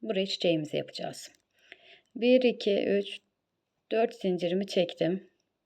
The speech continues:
Buna değil, şu diğerine sık iğne ile girdim. Çiçeğimi yaptıracağım. Yuvayı oluşturmuş oldum. Tekrar diğer işlemleri yapıyoruz burada. Tığ, üç tane zincirimi çektim.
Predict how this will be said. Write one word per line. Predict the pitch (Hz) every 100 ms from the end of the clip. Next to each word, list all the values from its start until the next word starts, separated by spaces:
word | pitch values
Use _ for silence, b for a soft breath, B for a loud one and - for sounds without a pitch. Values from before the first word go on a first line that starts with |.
| _ _ _ _ _ b b b b
Buna | 254 247 190
değil, | 170 185
şu | - 214
diğerine | 214 233 180 156 156 180
sık | 196 247 -
iğne | 208 165 156
ile | 151 165 196 202 _ _ _ _ _ _ _ _ -
girdim. | 214 170 165 185 - - _ _ _ _ _ _ -
Çiçeğimi | - 214 175 170
yaptıracağım. | 165 - 151 156 170
Yuvayı | 170 208 160 175
oluşturmuş | 170 - - 147 -
oldum. | - - - - _ _ _ _ _ _ _ _ _ -
Tekrar | 302 294 247 254
diğer | 254 254
işlemleri | 226 - 208 202 180
yapıyoruz | 165 160 147 139 -
burada. | 143 151 180 196 _
Tığ, | - 240 -
üç | 247 -
tane | 180 170
zincirimi | 165 170 160 156
çektim. | 151 175 175 196 196